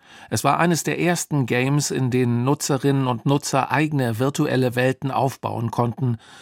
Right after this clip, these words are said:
ohne ein konkretes Spielziel zu verfolgen. Künstler und Kulturschaffende in Frankreich wehren sich gegen die Kürzungspläne für Film, Theater, Musikmuseen und andere Einrichtungen.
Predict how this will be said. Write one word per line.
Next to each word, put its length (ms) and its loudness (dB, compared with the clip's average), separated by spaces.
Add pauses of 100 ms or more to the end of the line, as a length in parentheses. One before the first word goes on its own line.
(120)
ohne 260 6
ein 200 0
konkretes 760 0
Spielziel 720 -2
zu 180 -4
verfolgen. 640 -4 (1700)
Künstler 480 2
und 100 0
Kulturschaffende 720 2
in 160 0
Frankreich 800 0
wehren 400 4
sich 260 -2
gegen 240 0
die 140 -2
Kürzungspläne 960 0
für 300 0
Film, 480 0 (120)
Theater, 680 -2
Musikmuseen 840 0
und 260 -2
andere 460 2
Einrichtungen. 720 -4